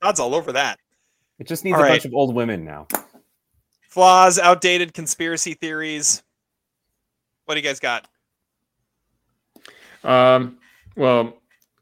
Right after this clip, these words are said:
Speaker 3: uh, I, I wrote down every scene without Osborn is kind of boring. I'm like,
Speaker 1: <laughs>
Speaker 3: um, which,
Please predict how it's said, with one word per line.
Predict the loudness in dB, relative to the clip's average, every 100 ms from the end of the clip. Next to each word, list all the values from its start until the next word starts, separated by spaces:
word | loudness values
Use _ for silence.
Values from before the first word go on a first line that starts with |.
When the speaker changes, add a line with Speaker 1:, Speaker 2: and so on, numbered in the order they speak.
| _ _
Speaker 3:
uh, | -2
I, | -2 -2 -4
I | -4 -2
wrote | 0 0
down | 2 0 -2
every | -2 -2
scene | -2 -2 -2
without | 0 0 0
Osborn | 0 -2 -2 -6 -6 -6 -8
is | -8 -10 -10
kind | -6 -8
of | -8 -12
boring. | -6 -4 -4 -6 -10 _ _ _ _ _ -20 -18 -12 -12 -8
I'm | -2
like, | 0 0 -2
Speaker 1:
<laughs> | -6
Speaker 3:
um, | -6 -6 -6 -2
which, | 0 0